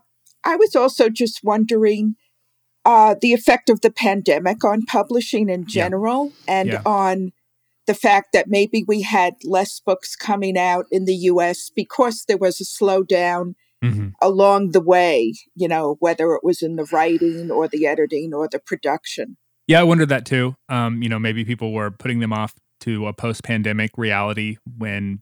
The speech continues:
Speaker 2: you know, they might have more opportunities to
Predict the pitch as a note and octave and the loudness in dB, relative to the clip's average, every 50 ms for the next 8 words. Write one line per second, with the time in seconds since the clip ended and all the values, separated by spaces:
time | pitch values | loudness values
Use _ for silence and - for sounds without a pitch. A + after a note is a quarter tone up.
0 | _ _ - A2 G#2 G2 G2 G2 G2+ G#2 G#2 G#2 G2+ G#2 G#2 G2 _ _ _ _ | _ _ -10 -8 -6 -6 -6 -6 -6 -4 -4 -4 -4 -4 -6 -6 _ _ _ _
1 | _ - - A2+ G#2+ A#2 A2+ A2 G#2+ - A2 G#2+ - A#2 G#2+ G2+ G#2+ G#2 - - | _ -10 -8 -8 -6 -4 -4 -4 -4 -6 -8 -8 -6 -6 -6 -6 -6 -8 -10 -10
2 | A2 G2+ | -12 -12